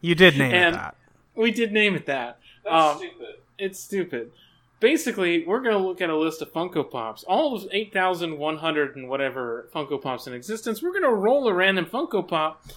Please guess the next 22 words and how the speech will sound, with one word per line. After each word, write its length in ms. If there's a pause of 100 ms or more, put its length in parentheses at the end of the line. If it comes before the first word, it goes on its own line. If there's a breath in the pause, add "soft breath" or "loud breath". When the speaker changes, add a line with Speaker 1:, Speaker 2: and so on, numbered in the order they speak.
(360 soft breath)
Speaker 2:
and 120
see 220
what 160
we 80
get. 380 (480)
The 80
first 280
episode, 460
we 100
got 400 (140)
Andre 300
the 80
Giant, 480
so 280
we 140
watched 400
The 80
Princess 400
Bride 320
for 80
the 80
podcast. 720